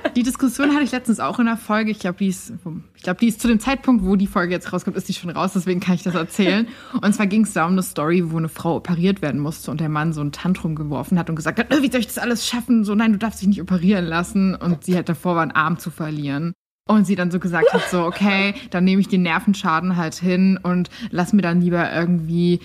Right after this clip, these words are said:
Speaker 1: so, ähm, wie heißt es denn auf Deutsch? Also so governmental money, also
Speaker 2: Ja.
Speaker 1: so, ähm, irgendwie sowas auszahlen.
Speaker 2: Ja.
Speaker 1: Hauptsache, er muss halt nicht Care-Arbeit leisten.“ Und er hat sie dann auch so gar nicht unterstützt und alles. Das war so heftig.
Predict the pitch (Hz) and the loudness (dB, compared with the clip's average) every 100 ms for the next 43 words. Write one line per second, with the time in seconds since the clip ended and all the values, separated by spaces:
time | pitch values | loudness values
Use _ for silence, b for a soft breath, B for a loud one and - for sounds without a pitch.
0 | B 175 - 170 165 165 170 170 160 160 | B -12 -4 0 0 0 0 -2 0 0
1 | 156 156 - - _ 143 143 185 - 147 | 0 -2 -6 -18 _ -12 -10 -8 -6 -6
2 | 147 - 151 147 - - 156 160 165 180 | -6 -6 -6 -6 -8 -10 -8 -4 -2 0
3 | 165 165 160 175 170 156 147 160 156 143 | 0 0 0 -2 -2 -2 -2 -2 -2 -4
4 | 151 247 233 170 160 147 - 156 151 147 | 2 4 4 2 0 0 -2 -2 -2 -2
5 | - 180 170 165 160 170 117 190 208 - | -2 2 2 4 2 2 2 2 0 -4
6 | 180 156 139 165 247 233 B 185 180 185 | 0 2 2 4 4 2 B 0 2 2
7 | 175 - 170 170 - 170 170 - 160 160 | 0 0 0 0 0 0 -2 -2 -2 2
8 | 170 - - 165 147 147 139 139 139 117 | 0 0 -4 0 0 0 -4 -2 -4 -4
9 | - - 160 156 165 B 220 190 190 185 | -6 -6 -4 -2 -4 B 0 4 4 4
10 | 185 170 147 175 160 160 156 156 151 151 | 2 2 0 -2 0 0 0 -2 -2 -2
11 | - 165 147 - 151 87 123 139 185 - | -2 -4 -4 -8 -6 -4 -4 -4 -6 -6
12 | - - 185 160 147 196 190 170 170 - | -8 0 2 2 2 4 4 2 0 -2
13 | - 151 156 185 | -4 -2 -2 -4